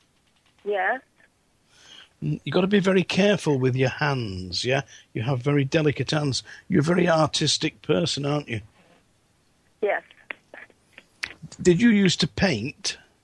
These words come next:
Speaker 1: Uh, I have attempted painting. I'm not, uh, um, uh, but I've, I've wanted to paint, yes, and I'm, I'm not doing it.
Speaker 2: Come on, get real here. You've got a gift. You've got to use it. God given you this gift.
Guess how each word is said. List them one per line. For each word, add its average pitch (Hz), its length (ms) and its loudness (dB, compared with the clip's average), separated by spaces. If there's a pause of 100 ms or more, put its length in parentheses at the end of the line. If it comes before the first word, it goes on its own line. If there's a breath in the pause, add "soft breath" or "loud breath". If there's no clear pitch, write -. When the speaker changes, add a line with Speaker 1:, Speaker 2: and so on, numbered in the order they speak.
(840 loud breath)
Speaker 1:
Uh, 247 280 2
I 254 120 0
have 277 160 -4
attempted 262 560 -4
painting. 208 560 -4
I'm 175 180 -2
not, 196 300 0 (140)
uh, 185 300 0 (520)
um, 180 520 -4 (840)
uh, 180 260 -2 (100)
but 190 120 2
I've, 196 200 -4 (100)
I've 185 220 -2
wanted 226 500 -2
to 208 80 -4
paint, - 360 -6 (100)
yes, 175 200 -2 (120)
and 175 120 -2
I'm, 175 360 -4 (200)
I'm 180 160 -2
not 202 240 0
doing 190 300 -2
it. - 180 -6 (1080 loud breath)
Speaker 2:
Come 120 180 2
on, 117 160 0
get 131 200 2
real 120 220 4
here. 127 160 6
You've 123 220 2
got 139 140 4
a 131 60 4
gift. 143 340 2
You've 127 100 -2
got 139 100 2
to 139 100 4
use 139 320 4
it. 120 320 -2
God 143 220 0
given 160 240 2
you 147 120 4
this 127 260 0
gift. 117 340 -4